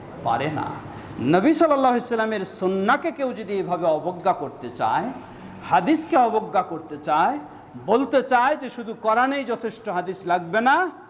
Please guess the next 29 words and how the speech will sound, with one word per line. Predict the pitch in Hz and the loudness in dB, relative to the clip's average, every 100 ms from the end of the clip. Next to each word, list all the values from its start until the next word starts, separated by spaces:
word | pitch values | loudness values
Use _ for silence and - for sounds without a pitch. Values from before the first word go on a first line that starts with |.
| - - - - | -20 -20 -20 -12
তাহলে | 151 151 139 | -10 -8 -10
মনে | 120 151 220 | -6 -2 0
রাখবেন, | 202 180 151 156 151 147 | 2 0 -2 -6 -4 0
আল্লাহ | 180 240 226 196 190 | 0 0 -2 -2 -2
কসম | 180 269 262 | -4 -2 -2
করে | 208 190 | -2 -4
বলেছেন, | 160 156 151 160 135 | -2 -2 -2 -4 -6
এরা | - 143 | -4 -4
ঈমানদার | 139 131 123 110 | -2 -2 -4 -6
নয়, | 113 110 - - - - - - - - - - 202 | -10 -10 -10 -12 -14 -16 -16 -16 -14 -14 -10 2 4
এরা | 269 | 4
ঈমানদার | 262 180 143 110 98 | 4 2 0 -4 -8
নয়। | 98 - - - - - - - - - | -10 -10 -14 -16 -16 -16 -16 -16 -12 0
তাহলে | 139 165 180 | 4 6 6
এক | 208 | 4
শ্রেণী | 208 226 233 247 269 311 302 - - - | 4 4 4 4 6 4 2 -6 -10 -10
সীমা | - - 185 190 | -8 0 4 6
লঙ্ঘন | 196 240 226 226 226 | 4 2 2 0 0
করতে | 226 220 233 | -2 -2 -2
করতে | 226 226 226 240 254 294 294 - - - - | 2 0 2 4 4 2 -4 -16 -20 -16 2
তারা | 180 202 | 2 2
চরম | 202 214 226 233 | 2 4 4 2
বেদাতে | 185 208 233 233 240 262 | -2 2 2 2 -2 -2
অথবা | 190 220 220 | -2 -2 -2
শিরকে | 214 - 226 247 240 | -2 -2 -6 -4 -6
লিপ্ত | 208 226 - 254 | -4 -8 -4 -2
হয়েও | 214 240 240 240 | 2 4 4 2
ঈমান | 226 226 226 | 0 0 -2
থেকে | 220 233 269 294 | -2 0 4 4